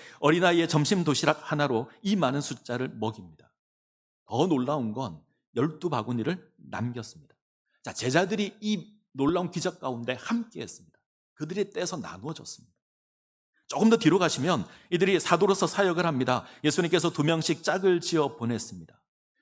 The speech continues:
제자들은 예수님께서 허락하신 그 권능으로 복음을 전했고요.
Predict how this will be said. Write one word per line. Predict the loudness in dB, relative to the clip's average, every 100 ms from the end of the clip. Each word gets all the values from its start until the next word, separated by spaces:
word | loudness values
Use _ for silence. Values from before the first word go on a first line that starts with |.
| _
제자들은 | 4 6 6 4
예수님께서 | 4 4 2 4
허락하신 | 4 4 2 0
그 | 2
권능으로 | 2 2 0 0 2 0 0
복음을 | 0 2 2
전했고요. | 0 -2 -4 -6 -10 -12